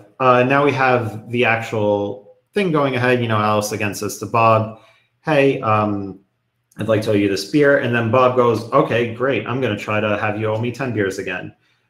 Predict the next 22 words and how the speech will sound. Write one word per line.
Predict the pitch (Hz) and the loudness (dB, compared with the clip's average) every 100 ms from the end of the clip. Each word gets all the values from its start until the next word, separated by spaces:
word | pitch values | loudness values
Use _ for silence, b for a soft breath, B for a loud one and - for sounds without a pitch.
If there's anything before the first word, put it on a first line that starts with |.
| _ | _
Uh, | 107 107 98 98 - | -2 2 2 0 2
Bob | 113 110 110 | 4 4 4
goes | 110 104 | 2 2
in | 107 104 - | 0 -2 -4
and | 104 | -8
says, | - 110 101 | -4 -2 -2
"Accept | - 151 - | -2 -4 0
beer," | 156 143 143 139 - _ | 4 4 4 0 -12 _
submits | - - 107 160 160 | -10 -4 2 2 2
it, | 156 139 - - _ _ _ _ | 2 0 -4 -18 _ _ _ _
and | 110 104 101 120 | -2 0 2 2
then | 120 | 2
submits | - 120 113 113 - _ _ - | 2 0 0 -2 -10 _ _ -6
nine | 123 120 | 0 2
more | 117 113 | 2 2
after | 120 120 123 | 2 0 0
those, | 117 117 113 110 - | 2 2 0 -2 -8
and | - 104 101 98 95 90 _ _ _ _ _ | -2 2 2 0 -6 -10 _ _ _ _ _
quickly | 180 170 143 | 0 2 2
finds | - 131 120 | 2 2 4
out | 110 110 107 107 - 107 | 4 4 2 0 -4 -2
that | 107 101 98 95 - | 2 2 0 -4 -8